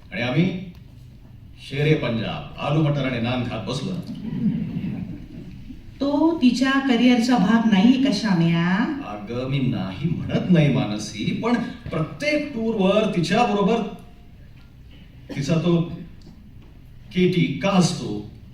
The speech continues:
Speaker 2: समजा, तुला अशी नोकरी असती आणि तुझी बॉस एखादी फटाकडी असती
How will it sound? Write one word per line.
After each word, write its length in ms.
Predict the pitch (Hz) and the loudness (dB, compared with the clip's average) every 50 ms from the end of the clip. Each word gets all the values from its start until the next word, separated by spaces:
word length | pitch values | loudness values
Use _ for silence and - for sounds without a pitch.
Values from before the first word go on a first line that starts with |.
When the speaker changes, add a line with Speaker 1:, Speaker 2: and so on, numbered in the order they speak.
| - - - - - - - | -20 -20 -20 -20 -20 -18 -16
Speaker 2:
समजा, 380 | - - - 370 339 247 180 143 - - - - - - - - - - - - - 190 | -12 -8 -2 2 2 4 4 2 0 -2 -8 -12 -16 -18 -20 -20 -18 -20 -18 -10 -8 -8
तुला 280 | 180 185 277 311 320 | -6 -2 2 4 4
अशी 160 | 320 320 339 | 6 6 6
नोकरी 320 | 330 302 - - 269 254 226 | 6 6 6 6 6 4 2
असती 460 | - - - - 175 156 - - - - - - - - - - - - - - - - | 2 0 -2 -4 -6 -8 -8 -10 -14 -18 -20 -20 -20 -20 -20 -20 -20 -20 -20 -18 -10 -2
आणि 140 | 226 226 262 | 2 2 4
तुझी 360 | 262 269 254 220 240 302 - | 4 4 4 4 4 4 4
बॉस 360 | - 220 226 247 254 247 254 - - - - | 4 4 4 2 2 2 0 -2 -4 -8 -10
एखादी 320 | 214 208 208 240 254 233 269 | -10 -8 -4 -2 -2 0 0
फटाकडी 500 | 254 269 285 - 285 294 302 339 277 220 | 0 0 -2 0 0 0 2 2 2 2
असती 520 | 190 - - - 180 185 - - - - | 2 0 -2 -2 -2 -2 -2 -6 -10 -14